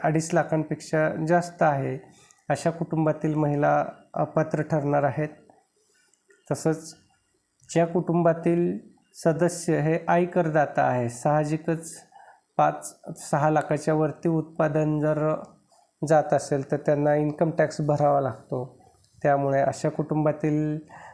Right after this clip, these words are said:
महिलासुद्धा यासाठी पात्र ठरणार नाहीत. ज्या महिलांच्या कुटुंबातील सदस्य हे सरकारी कर्मचारी आहेत किंवा वेगवेगळ्या संस्थांमध्ये कार्यरत आहेत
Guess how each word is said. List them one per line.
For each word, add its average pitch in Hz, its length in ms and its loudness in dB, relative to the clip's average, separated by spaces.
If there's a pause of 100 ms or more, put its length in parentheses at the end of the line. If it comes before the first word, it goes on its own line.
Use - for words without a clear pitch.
(160)
महिलासुद्धा 143 580 0
यासाठी 143 400 -2
पात्र 139 380 -4
ठरणार 139 380 -2
नाहीत. 139 280 0 (760)
ज्या 147 560 2
महिलांच्या 147 500 0
कुटुंबातील 143 580 -2
सदस्य 143 600 -2
हे 139 420 -2 (540)
सरकारी 147 360 0
कर्मचारी 147 640 0
आहेत 131 380 -2 (220)
किंवा 139 260 0
वेगवेगळ्या 143 500 0
संस्थांमध्ये 151 720 0
कार्यरत 143 500 0
आहेत 135 260 -4